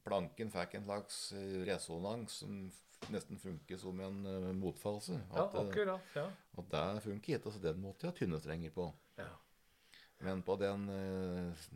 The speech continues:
Speaker 1: tyske gitaren min, da, som jeg
Speaker 2: Mm.
Speaker 1: sier, der har jeg tjukke strenger.
Speaker 2: Ja.
Speaker 1: Det vil si, jeg, jeg har seksjonert strenga nedover. Så det er som vanligvis er, eh, streng nummer to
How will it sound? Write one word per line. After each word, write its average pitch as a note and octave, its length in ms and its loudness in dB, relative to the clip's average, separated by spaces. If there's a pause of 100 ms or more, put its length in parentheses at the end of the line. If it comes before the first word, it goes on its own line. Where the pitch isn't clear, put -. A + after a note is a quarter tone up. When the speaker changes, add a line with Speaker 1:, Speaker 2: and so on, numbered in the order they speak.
(300)
Speaker 1:
tyske G2+ 320 2
gitaren A#2 260 2
min, D#3+ 140 0
da, D3 120 0
som G#2 180 -4
jeg G#2 100 0
Speaker 2:
Mm. G#2 60 -4
Speaker 1:
sier, G2+ 200 -2
der C#2+ 220 2
har - 80 0
jeg G2+ 140 -2
tjukke - 280 -6
strenger. D#2+ 360 -4 (160)
Speaker 2:
Ja. A2+ 140 -2 (300)
Speaker 1:
Det D#2 120 -4
vil D#2+ 100 -2
si, D#2+ 120 -4
jeg, F#2+ 200 4
jeg - 80 -2
har F2 60 2
seksjonert F2 920 -4
strenga F2 460 -2 (880)
nedover. E2+ 460 0 (520)
Så D#2 80 -8
det E2 100 -2
er D#2 60 0
som F2+ 180 0
vanligvis F2+ 500 0
er, F2 240 0
eh, E2+ 140 -4 (440)
streng F2 360 0
nummer G#2 200 2
to G#2 220 2